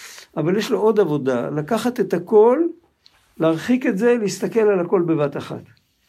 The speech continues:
לראות אם יש לזה חן. אם אין לזה חן, אז יכול להיות שהוא ישבור חזרה את מה שהוא חיבר, הוא הבין את החיסרון, ועכשיו ייתן לזה זווית טיפה אחרת, זווית טיפה שונה.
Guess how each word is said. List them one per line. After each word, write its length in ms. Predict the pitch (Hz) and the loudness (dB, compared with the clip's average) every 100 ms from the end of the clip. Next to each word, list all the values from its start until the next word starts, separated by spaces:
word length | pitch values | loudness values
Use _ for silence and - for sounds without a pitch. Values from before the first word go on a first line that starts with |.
| _ | _
לראות 240 | 160 170 196 | 0 2 2
אם 100 | 190 | 0
יש 160 | 185 | 0
לזה 180 | 185 156 | 0 0
חן. 280 | 151 190 160 123 - - - - - - - _ - | -2 -2 -2 -4 -12 -20 -20 -20 -20 -20 -20 _ -2
אם 140 | 175 | 0
אין 120 | 262 | 2
לזה 280 | 302 208 214 | 2 2 0
חן, 560 | - 269 262 220 233 247 - - _ _ _ | 0 2 4 4 0 -4 -8 -20 _ _ _
אז 140 | 175 170 | 0 0
יכול 220 | 185 269 | 2 2
להיות 180 | 320 - | 2 0
שהוא 120 | 226 | -2
ישבור 380 | 165 160 254 - | 0 0 0 2
חזרה 400 | 240 214 208 196 | 2 4 4 2
את 100 | 185 | 0
מה 100 | 185 | 0
שהוא 200 | 185 175 | 0 0
חיבר, 500 | 185 156 170 180 214 - _ _ _ _ | 0 2 2 2 -2 -8 _ _ _ _
הוא 160 | 185 190 | 6 6
הבין 340 | 165 208 311 | 6 4 4
את 120 | 285 | 4
החיסרון, 720 | 226 233 - 220 202 240 285 | 0 0 0 4 4 4 2
ועכשיו 360 | 226 214 247 226 | 0 0 0 0
ייתן 260 | 233 247 233 | 0 0 0
לזה 180 | 208 | 2
זווית 320 | 202 190 196 226 | 2 2 2 -2
טיפה 300 | 190 196 180 | -2 0 -2
אחרת, 460 | 175 160 135 123 - _ _ _ _ _ _ | -2 -4 -4 -8 -18 _ _ _ _ _ _
זווית 260 | 160 170 220 | -2 0 0
טיפה 280 | 196 214 190 | -2 0 0
שונה. 360 | 196 165 156 | 0 0 -2